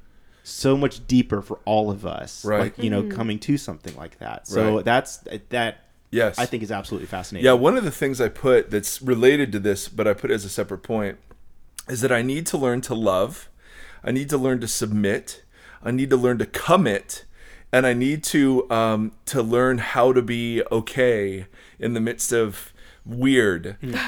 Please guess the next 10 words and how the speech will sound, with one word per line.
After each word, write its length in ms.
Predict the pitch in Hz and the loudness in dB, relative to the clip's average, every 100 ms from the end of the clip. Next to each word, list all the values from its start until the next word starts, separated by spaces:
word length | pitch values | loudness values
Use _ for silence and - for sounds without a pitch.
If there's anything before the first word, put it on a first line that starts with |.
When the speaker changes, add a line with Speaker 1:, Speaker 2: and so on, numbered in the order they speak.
| - | 2
Speaker 2:
And 100 | 139 | 4
I 60 | |
can 220 | 135 139 - | 4 0 0
only 320 | 143 180 196 | 0 2 2
do 280 | 143 135 175 | 0 0 2
that 280 | 143 123 - | 4 4 2
in 100 | 120 | -2
the 60 | |
midst 320 | 113 123 - 135 | -2 -4 -4 0
of 480 | 110 101 - - | 0 -2 -8 -16